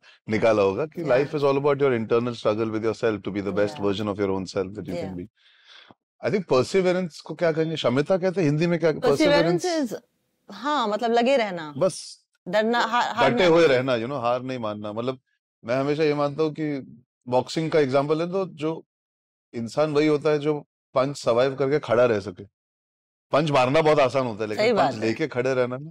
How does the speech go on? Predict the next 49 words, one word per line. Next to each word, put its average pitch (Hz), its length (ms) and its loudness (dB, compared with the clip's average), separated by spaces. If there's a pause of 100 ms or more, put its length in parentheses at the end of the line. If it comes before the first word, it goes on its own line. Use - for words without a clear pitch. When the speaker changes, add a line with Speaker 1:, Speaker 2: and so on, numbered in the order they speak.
Speaker 1:
असली 127 320 -6
जिंदगी 127 300 -4
वो 117 200 0
होती 104 260 -6
है 107 60 -12
कि 135 140 -8
आपको 123 180 2
Speaker 2:
Yeah। 156 120 0
Speaker 1:
मौके 139 220 -6
मिलते 143 280 0
रहेंगे। 101 300 -2 (440)
Speaker 2:
Yeah। 147 460 -10
Speaker 1:
उसके 131 220 -6
बावजूद 127 540 4
खड़े 131 240 2
होके 143 220 4
फिर 131 180 -2
से, 147 260 2 (440)
फिर 143 140 0
से 156 140 0
जाना, 98 200 0
फिर 127 180 -6
से 139 140 -4
जाना, 101 200 -2
फिर 143 180 0
से 165 80 -2
Speaker 2:
Yeah। 156 180 2
Speaker 1:
once 135 200 -6
more, 95 240 -2
once 131 200 -4
more, 92 100 -4
once 117 300 -4
more, 98 200 -6
again, 117 200 0 (140)
again, 113 220 0
Speaker 2:
Yeah। 98 240 -8
Speaker 1:
again, 107 200 -2
again। 101 280 -4 (800)
Um, 101 280 -6 (140)
तो 165 60 -10
परसिवरेंस 175 680 2
है। 160 60 -8
Speaker 2:
Yeah। 156 840 -10
Speaker 1:
हर 123 160 0
बार 123 280 0 (440)
जब 120 160 -6
कुछ - 220 -10
हो 135 120 -2
जाए, 113 160 0